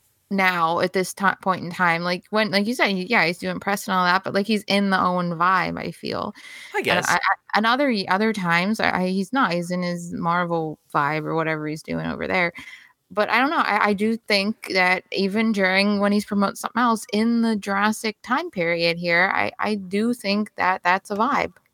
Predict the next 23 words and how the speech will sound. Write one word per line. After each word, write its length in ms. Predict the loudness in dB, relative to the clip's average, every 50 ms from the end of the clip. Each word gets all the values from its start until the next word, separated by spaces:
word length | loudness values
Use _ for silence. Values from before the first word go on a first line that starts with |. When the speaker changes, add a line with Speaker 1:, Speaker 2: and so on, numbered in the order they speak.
| _ _ _ -4
Speaker 1:
and 120 | -2 0
he's, 200 | 0 0 0 -2
he's 200 | -2 -2 -2 -2
got 280 | -2 -4 -4 -2 -2 -4
it 120 | -6 -4
now. 340 | -4 -2 -2 -2 -2 -4 -6 -12 _ _ _ _ _ _ _ _ _ _ -4
Speaker 2:
It's 180 | -2 -2 0 2
definitely 320 | 2 2 2 2 0 0
a 40 | 0
vibe. 380 | 0 2 2 2 2 0 -4 -8 -2 0
I, 160 | 0 0 0 0
I 140 | 0 0 2
like 320 | 2 2 2 0 0 -2 -6 -10
the, 240 | -8 -4 0 0
uh, 400 | 2 2 4 2 2 2 0 -2 -4 -4
Ian 220 | -4 -2 -2 0 0
Malcolm 380 | 0 0 0 -2 -2 -6 -8 -2
vibe 300 | 0 0 2 2 0 -2
where 100 | -4 -6
he, 160 | -6 -4 -2
like, 320 | -2 -2 -2 -2 -6 -12 _ -10
shows 420 | -6 -2 0 2 2 2 2 2 2
up 240 | 0 0 0 _